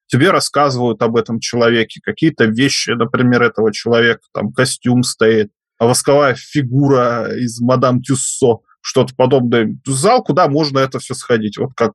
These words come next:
э, музей Поле чудес, его же тоже физически нет, непонятная вещь.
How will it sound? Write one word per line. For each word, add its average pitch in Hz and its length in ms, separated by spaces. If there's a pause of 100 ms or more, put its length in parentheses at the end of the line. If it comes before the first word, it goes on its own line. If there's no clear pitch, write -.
э, 101 680
музей 131 340
Поле 120 220
чудес, 127 320
его 107 140
же 101 120
тоже 143 220
физически 117 560
нет, 117 300 (260)
непонятная 117 720
вещь. 113 320